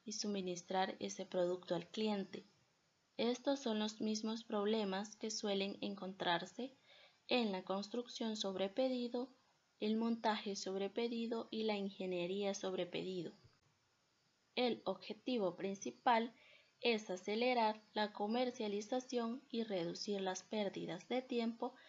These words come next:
a causa de errores humanos o ausencia de automatización. La fabricación o producción bajo pedido o proyecto significa que para la fabricación del producto no se trabaja contando con un inventario fijo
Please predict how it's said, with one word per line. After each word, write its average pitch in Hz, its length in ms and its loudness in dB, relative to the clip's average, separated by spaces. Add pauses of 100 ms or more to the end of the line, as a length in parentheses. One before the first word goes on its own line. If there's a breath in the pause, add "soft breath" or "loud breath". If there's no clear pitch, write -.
(220 loud breath)
a 196 160 2
causa 190 480 4
de 185 200 2
errores 214 580 0
humanos 226 640 0
o 247 40 0
ausencia 190 600 -2
de 185 100 2
automatización. 185 1160 -2 (720 loud breath)
La 220 200 6
fabricación 214 920 0
o 196 140 -8
producción 196 640 -2 (100)
bajo 185 360 0
pedido 208 500 0
o 175 100 -8
proyecto 220 680 -2 (500 loud breath)
significa 240 800 0
que 185 160 -4
para 185 340 6
la 170 140 2
fabricación 220 800 0
del 185 140 0
producto 226 640 -2
no 220 340 0
se 196 160 -4
trabaja 180 600 2
contando 185 600 -4
con 175 180 -4
un 180 60 0
inventario 214 640 2
fijo 247 520 -6